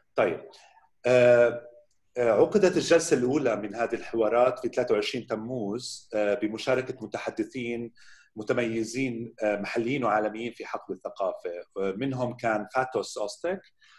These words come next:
وألفيرا ديانغاني أوسي، ومحم-، محمود أبو هشهش من المؤسسة، وترداد ذو الغدر.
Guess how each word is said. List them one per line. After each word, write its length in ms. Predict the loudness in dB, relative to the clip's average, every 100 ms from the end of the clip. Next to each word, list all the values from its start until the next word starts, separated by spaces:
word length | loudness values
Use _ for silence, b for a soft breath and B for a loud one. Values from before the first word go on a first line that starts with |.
| b b
وألفيرا 680 | 0 2 2 0 0 2 0
ديانغاني 800 | 0 -2 0 -2 -2 -2 -4 -4 -4
أوسي، 440 | -6 -4 -4 -4
ومحم-، 440 | -6 -6 -8 -8 -8
محمود 320 | -6 -4 -2
أبو 180 | -2 -4
هشهش 440 | -6 -4 -4 -4
من 140 | -8 -8
المؤسسة، 1120 | -8 -6 -6 -6 -8 -10 -6 -6 -6 -6 -8 -10 _ b b b b -2
وترداد 520 | 0 2 4 4 2
ذو 120 | 2
الغدر. 500 | -2 -2 -8 -12 -16